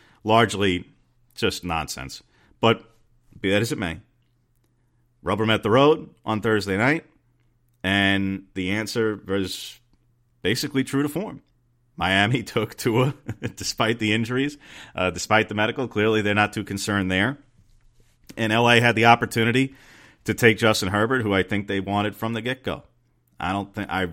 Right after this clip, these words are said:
honestly, I don't think, uh, look, Miami, you know, had the option of the two quarterbacks,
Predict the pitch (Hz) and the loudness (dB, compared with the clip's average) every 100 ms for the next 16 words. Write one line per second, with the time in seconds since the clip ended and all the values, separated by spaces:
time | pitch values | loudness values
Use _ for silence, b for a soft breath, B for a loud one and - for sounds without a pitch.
0 | - - 107 123 - 87 78 87 104 113 | -10 -2 0 0 -2 -4 -4 -4 -6 -6
1 | - 120 120 101 - _ _ - 110 135 | -6 -4 -4 -4 -14 _ _ -10 0 2
2 | 110 117 151 180 147 117 127 123 110 95 | 6 8 8 8 6 6 8 8 6 4
3 | 98 98 - 90 87 90 - 78 73 71 | 4 2 0 -8 -8 -8 -6 -6 -4 -6
4 | - | -8